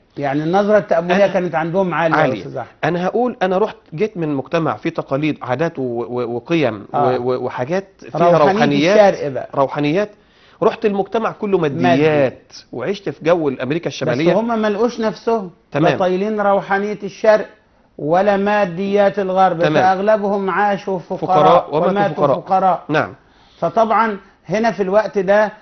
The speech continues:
Speaker 1: لازم يبقى عندهم نزعة إنسانية، لازم يبقوا
Speaker 2: نعم.
Speaker 1: صافيين من جواه،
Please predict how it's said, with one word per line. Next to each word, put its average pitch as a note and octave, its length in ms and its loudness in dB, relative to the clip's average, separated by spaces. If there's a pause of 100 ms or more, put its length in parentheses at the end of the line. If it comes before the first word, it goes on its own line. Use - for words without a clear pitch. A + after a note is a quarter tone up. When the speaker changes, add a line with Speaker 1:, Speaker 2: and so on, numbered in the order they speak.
(140)
Speaker 1:
لازم G#3 400 0
يبقى F#3+ 280 -2
عندهم G#3 420 -2
نزعة G3 340 0
إنسانية، F#3+ 580 0 (300)
لازم F#3 420 0
يبقوا G3 240 -2
Speaker 2:
نعم. G#3 100 0
Speaker 1:
صافيين G#3 460 0
من G#3 160 -2
جواه، G#3 460 6